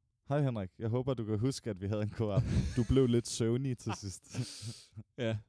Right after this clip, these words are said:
Speaker 2: det er jo det, der sker.
Speaker 1: Det er også rigtigt, jeg blev meget søvnig.
Speaker 2: Ja. Men siden sidst, øh, vi op-, det sidste, folk har hørt fra os, dem, der ikke ser os til daglig i hvert fald,
Speaker 1: Mm.
Speaker 2: det var jo, at vi, øh,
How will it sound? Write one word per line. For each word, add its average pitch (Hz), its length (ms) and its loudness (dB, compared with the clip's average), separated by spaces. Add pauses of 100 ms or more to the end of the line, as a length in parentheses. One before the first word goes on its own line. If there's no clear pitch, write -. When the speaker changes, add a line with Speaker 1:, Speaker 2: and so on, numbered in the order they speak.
(220)
Speaker 2:
det 113 100 -6
er 110 40 2
jo 107 60 0
det, 107 100 0
der 101 60 0
sker. 101 320 -4 (720)
Speaker 1:
Det - 60 -6
er 104 40 0
også 95 140 0
rigtigt, 95 200 -2
jeg 87 120 0
blev 92 160 0
meget 87 220 0
søvnig. 87 400 -8 (160)
Speaker 2:
Ja. 60 100 -12 (1500)
Men 123 180 4
siden 175 320 6
sidst, - 480 0
øh, 120 320 4
vi 135 100 6
op-, - 260 -2
det 160 120 2
sidste, 170 340 0
folk 165 240 -2
har 135 80 0
hørt 147 180 0
fra 127 140 -2
os, - 400 -2 (480)
dem, 107 120 2
der 110 120 2
ikke - 180 2
ser 131 160 6
os 101 80 2
til - 100 -2
daglig 104 260 6
i - 20 4
hvert 98 180 0
fald, 98 200 -2 (240)
Speaker 1:
Mm. 98 180 -2
Speaker 2:
det 147 200 4
var 139 140 6
jo, 135 140 8
at 104 200 0
vi, 123 200 6
øh, 101 360 2